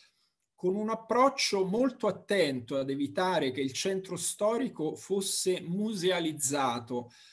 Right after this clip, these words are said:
nel senso deteriore che si potrebbe dare a questa, a questo brutto aggettivo.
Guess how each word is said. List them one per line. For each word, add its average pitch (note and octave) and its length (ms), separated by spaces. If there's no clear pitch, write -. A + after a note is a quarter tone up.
nel C3+ 180
senso F#3 420
deteriore E3+ 640
che C#3 120
si - 220
potrebbe D3 400
dare D3+ 300
a C3+ 80
questa, - 560
a B2 160
questo C#3 300
brutto D3 360
aggettivo. A2 880